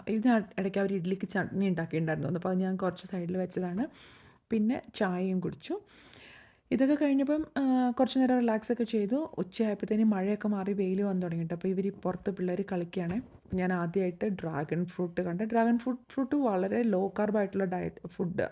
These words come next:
ആണ്. മധുരമൊന്നുമില്ല ഞാൻ കഴിച്ചു നോക്കിയിട്ട്. പക്ഷേ ഞാൻ ജീവിതത്തിൽ ഇതുവരെ മേടിച്ചിട്ടില്ല. അപ്പം എപ്പോഴും കടയിൽ പോകുമ്പോൾ ഇരിക്കുന്ന കാണും കേട്ടോ. പക്ഷേ ഇതിൻ്റെ ആ ഒരു രൂപമൊക്കെ കാണുമ്പോൾ ഒരു കൗതുകം. ഉം, അപ്പം പിന്നെ നമുക്ക് എപ്പോഴും ഉണ്ടല്ലോ, ഇപ്പോൾ എനിക്കങ്ങനെയുണ്ട്,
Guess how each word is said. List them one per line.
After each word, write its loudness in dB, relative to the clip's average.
ആണ്. 0
മധുരമൊന്നുമില്ല 4
ഞാൻ 0
കഴിച്ചു -2
നോക്കിയിട്ട്. -4
പക്ഷേ -6
ഞാൻ 6
ജീവിതത്തിൽ 2
ഇതുവരെ 2
മേടിച്ചിട്ടില്ല. -4
അപ്പം -10
എപ്പോഴും 0
കടയിൽ 4
പോകുമ്പോൾ 4
ഇരിക്കുന്ന 0
കാണും 0
കേട്ടോ. 0
പക്ഷേ 0
ഇതിൻ്റെ 4
ആ 4
ഒരു 4
രൂപമൊക്കെ 2
കാണുമ്പോൾ 4
ഒരു 0
കൗതുകം. 4
ഉം, 0
അപ്പം -2
പിന്നെ 4
നമുക്ക് 4
എപ്പോഴും 2
ഉണ്ടല്ലോ, -4
ഇപ്പോൾ 0
എനിക്കങ്ങനെയുണ്ട്, 2